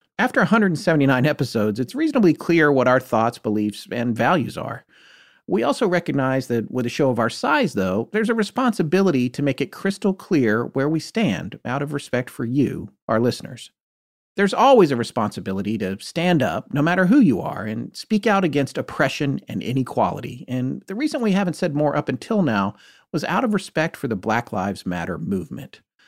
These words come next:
So, to be categorically clear, we will always support peaceful protesting and the constitutional First Amendment right to assemble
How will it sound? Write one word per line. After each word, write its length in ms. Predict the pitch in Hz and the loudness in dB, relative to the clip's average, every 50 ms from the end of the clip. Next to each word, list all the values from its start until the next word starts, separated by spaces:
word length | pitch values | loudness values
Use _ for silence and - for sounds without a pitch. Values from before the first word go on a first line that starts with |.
| _ _ _ _ _ _ _ | _ _ _ _ _ _ _
So, 420 | - - 151 139 98 85 - - _ _ _ _ _ _ _ | -4 0 2 2 2 0 -4 -12 _ _ _ _ _ _ _
to 80 | - | -4
be 140 | 185 254 233 | 0 0 0
categorically 680 | - - 233 233 233 247 202 180 170 175 170 175 165 | 0 0 0 0 2 2 4 4 4 4 4 2 0
clear, 500 | 139 - - 117 95 92 - - 104 - _ _ _ _ _ - | 0 0 -4 -4 -4 -4 -6 -10 -12 -14 _ _ _ _ _ 2
we 140 | 165 196 226 | 4 4 4
will 240 | 214 214 208 208 - - | 4 4 2 0 2 4
always 500 | 147 160 170 175 175 180 180 175 180 - _ | 4 6 6 6 6 4 2 0 -2 -6 _
support 640 | - - - 147 - - - 139 120 101 92 - - _ _ _ | -20 -8 -8 -8 -8 -4 -2 0 0 0 0 -2 -6 _ _ _
peaceful 360 | - - 170 170 - - 196 170 | -4 -2 -2 -2 0 -2 -2 -2
protesting 760 | - - 165 139 120 - 127 98 - - - 82 85 - - _ _ _ _ - | 0 0 0 0 0 -2 -4 -4 -4 -6 -8 -8 -8 -8 -12 _ _ _ _ -2
and 140 | 139 135 | -2 -2
the 40 | 135 | -2
constitutional 920 | 135 - - 175 190 190 190 - 196 185 - - 175 151 - - 135 127 117 | -4 -4 -2 -2 -2 -2 0 -4 -6 -6 -2 -2 -2 -2 0 -2 -4 -4 -4
First 340 | - - 143 143 143 - - | -4 -2 -2 -2 -2 -2 -2
Amendment 400 | 147 139 131 120 117 120 123 120 - | -2 0 0 0 0 0 -2 -4 -4
right 360 | 101 95 82 85 90 - _ | -4 -2 -2 -4 -6 -8 _
to 120 | - 131 123 | -8 -6 -6
assemble 640 | 120 - - - - 196 156 104 - - - - | -6 -6 -6 0 2 2 2 2 -2 -8 -10 -14